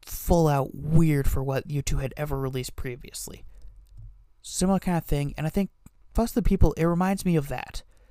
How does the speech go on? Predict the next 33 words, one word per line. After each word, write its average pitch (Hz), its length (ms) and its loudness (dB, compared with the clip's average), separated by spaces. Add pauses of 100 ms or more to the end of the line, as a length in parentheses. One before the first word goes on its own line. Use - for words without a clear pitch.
(560)
And 175 200 -2
for 202 100 10
both 247 400 10 (460)
Zooropa 165 540 6
and 151 160 -2
then 147 220 0
Ammo, 147 440 -2
they 170 200 -2 (140)
were 180 100 8
a 147 60 2
little, 151 260 -2
were 156 360 0
reviewed 147 280 -2
a 139 60 0
little 151 160 0
bit 147 140 4
worse 139 260 -2
than 135 160 -8
their 131 120 -8
pre-, 139 340 0 (260)
than 135 100 -8
their 131 80 -6
predecessor, 147 600 0 (420)
and 151 240 -2
same 196 260 2
thing 175 200 2
for, 147 260 -2 (600)
same 170 180 0
thing 175 100 0
with 151 120 2
Foster 139 300 0
the 120 40 -8
People. - 320 8